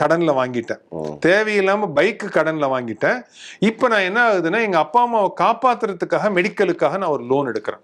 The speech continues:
Speaker 2: ம்.
Speaker 1: So, இந்த மாதிரி இருக்கு. So, கடன் இல்லாத வாழ்க்கை தான் அருமையான வாழ்க்கை. கடனே வாங்கக்கூடாது.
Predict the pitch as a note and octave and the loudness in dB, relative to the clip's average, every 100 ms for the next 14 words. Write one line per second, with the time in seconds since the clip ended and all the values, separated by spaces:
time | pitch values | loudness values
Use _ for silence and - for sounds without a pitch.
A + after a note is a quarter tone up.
0 | _ D#2+ C#2+ D2 D#2 - F#3 D3+ D3+ C#3+ | _ -14 -12 -12 -16 0 4 4 4 2
1 | D3 B2 G#2+ - - - - C#3 C#3 G3+ | 0 -2 -6 -10 -4 -4 -2 0 2 2
2 | A3 F3+ F3 F3 F3+ F#3+ E3+ D3 D3 C#3+ | 0 0 2 4 4 2 2 2 0 -4
3 | C3 C3 F3+ G3+ - G#2+ A2+ C#3+ D3+ D3+ | -4 -2 -2 -4 -6 -4 -2 0 2 2
4 | D#3+ C3 A#2+ A#2 - - _ _ A#2+ C3 | 0 0 -2 -4 -8 -12 _ _ -2 0
5 | E3 D#3 A2+ D3+ E3 C3+ A#2 G2+ | 0 -2 -2 0 0 -2 -2 -4